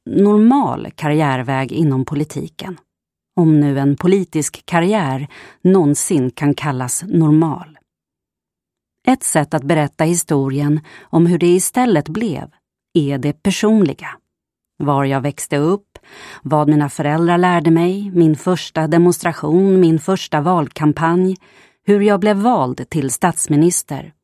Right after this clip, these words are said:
och hur det kändes att axla ansvaret för en hel regering.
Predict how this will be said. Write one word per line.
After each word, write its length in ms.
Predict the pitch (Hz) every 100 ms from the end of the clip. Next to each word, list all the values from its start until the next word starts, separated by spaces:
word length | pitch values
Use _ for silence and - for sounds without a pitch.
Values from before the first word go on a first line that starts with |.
| _
och 140 | 180 -
hur 120 | 202
det 80 | 202
kändes 840 | - 277 208 196 247 - - - - - -
att 220 | 151 -
axla 460 | 202 - - 143 139
ansvaret 960 | - 170 147 147 170 185 151 131 - - _ -
för 120 | 170
en 160 | 185
hel 380 | 180 147 127 127
regering. 880 | - 180 160 180 185 190 143 156